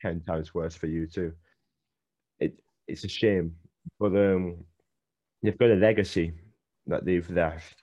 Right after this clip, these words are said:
an amazing, amazing legacy that they've left, and, um, that would be a main event I'd definitely pay money for,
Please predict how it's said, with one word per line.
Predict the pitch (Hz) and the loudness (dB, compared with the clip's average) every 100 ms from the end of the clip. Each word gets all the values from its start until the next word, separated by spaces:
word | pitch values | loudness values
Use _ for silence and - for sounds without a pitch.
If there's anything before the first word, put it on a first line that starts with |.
| - | -10
an | - 87 85 | -4 -2 -2
amazing, | 87 85 87 90 85 - 82 78 - | -4 -2 0 0 -4 -4 -4 -6 -6
amazing | 80 85 82 82 80 82 78 | -4 -4 -2 -4 -4 -4 -2
legacy | 82 78 85 - 80 76 | -2 -2 -4 -2 -2 -2
that | 73 | -4
they've | 73 78 | -4 -4
left, | 87 82 82 - _ _ _ _ _ _ _ _ - | 0 0 -2 -12 _ _ _ _ _ _ _ _ -2
and, | 90 87 | 2 4
um, | 90 90 82 82 85 _ _ _ _ - | 6 4 2 -4 -12 _ _ _ _ -10
that | 87 80 - - _ _ _ _ _ _ _ _ _ - | -6 -6 -8 -16 _ _ _ _ _ _ _ _ _ -4
would | 90 82 | -4 0
be | 90 87 | 2 2
a | |
main | 85 82 | 2 0
event | 80 85 | 0 -2
I'd | 64 80 | -2 -4
definitely | 85 - - - | -8 -8 -6 -4
pay | 92 80 | -2 -2
money | 80 80 | -4 -4
for, | - 80 | -6 -8